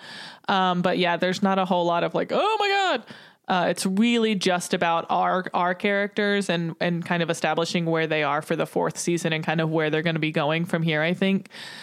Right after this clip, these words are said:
Uh, I mentioned this before, but S-, Shonda said that what she was trying to do with the season three finale was basically burn down everything she had built so that season four could be about rebuilding it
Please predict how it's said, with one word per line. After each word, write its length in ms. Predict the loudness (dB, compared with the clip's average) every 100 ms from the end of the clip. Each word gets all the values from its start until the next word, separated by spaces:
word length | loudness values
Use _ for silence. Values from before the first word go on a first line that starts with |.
| -18 -20 _ -2
Uh, 40 |
I 180 | 0 2
mentioned 320 | 2 2 0
this 140 | 0
before, 360 | -2 -2 0 0
but 280 | 0 0 -2 -10
S-, 280 | -4 -4 -4
Shonda 520 | -2 0 2 2 0
said 480 | 0 0 2 0 0
that 200 | -2 -4 _ -4
what 140 | -2 0
she 200 | 0 2
was 180 | 2 2
trying 260 | 2 2 2
to 60 |
do 160 | 0 0
with 120 | 0
the 60 | -2
season 320 | 0 0 0
three 200 | 0 0
finale 420 | 0 0 2 2 0
was 200 | 0 0
basically 440 | -2 0 0 0
burn 340 | 0 0 0
down 220 | 0 0 0
everything 320 | 0 -2 -2
she 160 | -2
had 160 | -2 0
built 200 | -2 -2
so 140 | -2
that 160 | -2 0
season 300 | -2 -2 -2
four 200 | -2 -2
could 180 | -2 -2
be 100 | 0
about 320 | 0 0 0
rebuilding 500 | 0 0 0 2 2
it 200 | 2 0